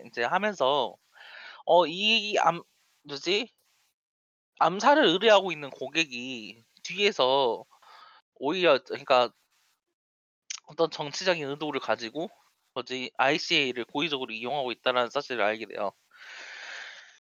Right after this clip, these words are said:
어 <sighs> 다이애나 히트맨은, 예 거지 에이전트 사십칠은 이제 그게 어떤, 그게 누구 짓인지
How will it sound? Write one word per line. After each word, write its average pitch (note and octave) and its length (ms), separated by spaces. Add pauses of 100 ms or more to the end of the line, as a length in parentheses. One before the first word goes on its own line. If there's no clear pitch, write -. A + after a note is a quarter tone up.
어 D#3+ 460
<sighs> - 460
다이애나 G3+ 680
히트맨은, G#3 640
예 C#3 100
거지 B2 260
에이전트 E3 420
사십칠은 E3+ 920
이제 B2 440
그게 C#3+ 440 (100)
어떤, G3+ 480
그게 E3 320
누구 G3+ 380
짓인지 D3 920